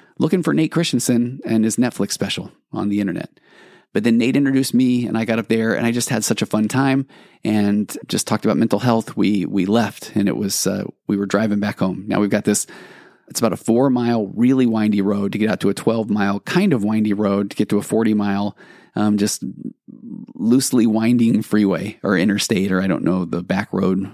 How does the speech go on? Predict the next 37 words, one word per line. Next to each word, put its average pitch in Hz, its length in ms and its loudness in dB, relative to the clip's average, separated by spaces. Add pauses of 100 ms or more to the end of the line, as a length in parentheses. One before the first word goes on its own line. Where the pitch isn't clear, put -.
(100)
kind 87 180 0
of 87 60 -2
vibe 90 440 -4
back 98 180 -4
into, 90 460 2
into 98 240 0
a 90 40 2
main 95 260 2
town. - 340 -4 (540)
So - 120 2
as 123 100 2
we 123 120 4
leave 185 360 2
the 175 80 2
camp 135 500 0 (160)
right 120 200 2
away, 120 480 2
there's 117 260 2
something 120 420 0
out 113 140 2
of 117 60 0
my 110 140 -2
peripheral 113 720 -2
to 104 100 2
the 104 80 2
right, 104 320 0 (260)
and 113 80 -2
I 120 60 2
think - 160 0
it's - 120 0
a 104 40 -2
deer 95 560 0
running 107 240 0
out 113 240 -2
to 101 300 2
the - 140 -4
car. 117 420 0